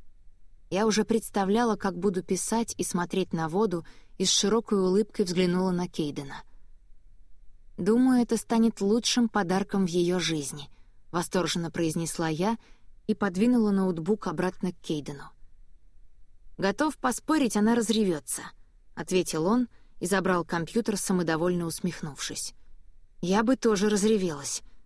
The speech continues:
подтвердила я. «Тогда сейчас забронирую».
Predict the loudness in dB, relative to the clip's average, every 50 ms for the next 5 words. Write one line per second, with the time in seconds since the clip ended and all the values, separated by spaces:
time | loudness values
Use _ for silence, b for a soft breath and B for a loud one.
0 | -12 -8 -8 -8 -4 -2 -2 -2 -2 -2 -2 -2 -2 -2 -4 -4 -4 -6 -8 -12
1 | -18 -20 -20 -20 -20 -20 -20 -20 -20 -20 -20 -20 -20 -20 -20 -20 -10 -4 -2 -2
2 | -2 0 0 0 0 0 0 0 0 2 2 2 2 2 2 2 4 4 4 6
3 | 6 6 6 4 4 4 2 0 -2